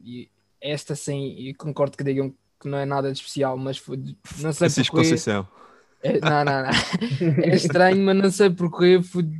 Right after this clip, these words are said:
Speaker 1: dos poucos jogadores ao longo dos anos que passaram em clubes rivais ao meu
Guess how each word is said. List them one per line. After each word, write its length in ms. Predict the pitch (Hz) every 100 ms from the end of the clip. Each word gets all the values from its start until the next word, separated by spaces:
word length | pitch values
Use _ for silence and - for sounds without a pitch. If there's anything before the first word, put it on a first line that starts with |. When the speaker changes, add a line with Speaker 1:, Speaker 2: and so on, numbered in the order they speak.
| -
Speaker 1:
dos 240 | 160 170 -
poucos 380 | 196 196 175
jogadores 680 | 147 147 151 156 156 151 - -
ao 120 | 143
longo 220 | 156 151
dos 200 | 143 139
anos 240 | 143 139 -
que 160 | - -
passaram 340 | 143 143 143
em 60 | 143
clubes 260 | 147 139
rivais 400 | - 143 147 139
ao 80 | 143
meu 400 | 139 143 151 156